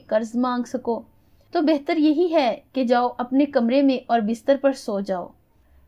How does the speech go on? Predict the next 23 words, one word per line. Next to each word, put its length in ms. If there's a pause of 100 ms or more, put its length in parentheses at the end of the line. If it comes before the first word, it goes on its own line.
(140)
बेटा 320
खामोशी 480
से 160
मुड़ा 360
और 200
अपने 380
कमरे 340
में 180
दाखिल 360
होकर 460 (180)
दरवाज़ा 420
बंद 260
कर 180
दिया। 380 (580)
एक 200
घंटा 260
गुजरने 460
के 140
बाद 340
जब 200
बाप 280
का 140
गुस्सा 360